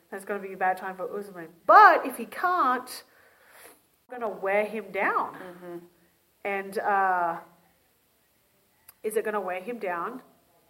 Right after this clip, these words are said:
Speaker 1: And is Usman going to then be able, 'cause he can go, he can grind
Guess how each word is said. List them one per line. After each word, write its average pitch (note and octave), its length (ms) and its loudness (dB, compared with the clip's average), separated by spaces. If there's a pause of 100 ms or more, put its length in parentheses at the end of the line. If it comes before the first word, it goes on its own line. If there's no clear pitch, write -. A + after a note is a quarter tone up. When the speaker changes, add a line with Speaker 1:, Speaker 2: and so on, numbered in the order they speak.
(420)
Speaker 1:
And G3 460 -8
is G#3 520 -6
Usman G#3+ 600 -6 (1120)
going A#3 380 2
to B3 160 -2
then G#3+ 280 -2
be G#3 160 -6
able, G#3 240 0
'cause A#3+ 220 -6
he F#4 200 2
can F#4 240 4
go, A3+ 440 8 (240)
he B3+ 120 -4
can D#4+ 260 -4
grind A3+ 580 0